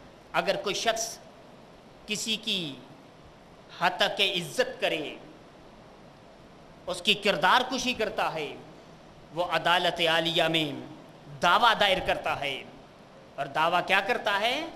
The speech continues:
کروڑوں اور اربوں روپوں کا ہر جانے کا دعویٰ کر دیا جاتا ہے۔ تیسری مثال دینا چاہتا ہوں، جب ایک مسلم ملک عراق نے اپنے ہی برادر مسلم ملک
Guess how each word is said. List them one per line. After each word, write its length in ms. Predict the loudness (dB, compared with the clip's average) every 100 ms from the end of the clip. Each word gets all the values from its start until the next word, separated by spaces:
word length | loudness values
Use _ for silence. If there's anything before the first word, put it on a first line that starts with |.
| -16 -20 -20 -6
کروڑوں 520 | 2 6 6 4 2
اور 300 | 0 2 4
اربوں 220 | 6 6
روپوں 340 | 6 6 4 2
کا 260 | 2 0
ہر 100 | 0 -2
جانے 320 | 0 0 0
کا 120 | -2 -2
دعویٰ 240 | 0 -2 -2
کر 60 | -4
دیا 220 | -10 -10
جاتا 320 | -10 -12 -12 -18
ہے۔ 80 | -18 -20 -20 -20 -20 -20 -20 -20 -20 -20 -20 -20 -20 -20 -20 -20 -20 -20 -20 -12
تیسری 340 | -2 0 2 2
مثال 360 | 2 0 0
دینا 180 | 0 -2
چاہتا 340 | 0 -2 0 -2
ہوں، 340 | -4 -8 -12 -16 -20 -20 -20 -20 -20 -18 -2
جب 120 | 0 0
ایک 300 | -2 0 0 -2
مسلم 680 | -4 -4 -4 -4 -4 -2
ملک 380 | 0 -2 -2 -6
عراق 420 | -2 2 2 2
نے 320 | 0 -2 -2 -8 -14 -18 -20 -20 -20 -20 -20 -20 -12
اپنے 340 | -4 -2 -2 -2
ہی 180 | 0 2
برادر 460 | 2 4 4 2
مسلم 400 | 0 -2 -2 -2
ملک 140 | -2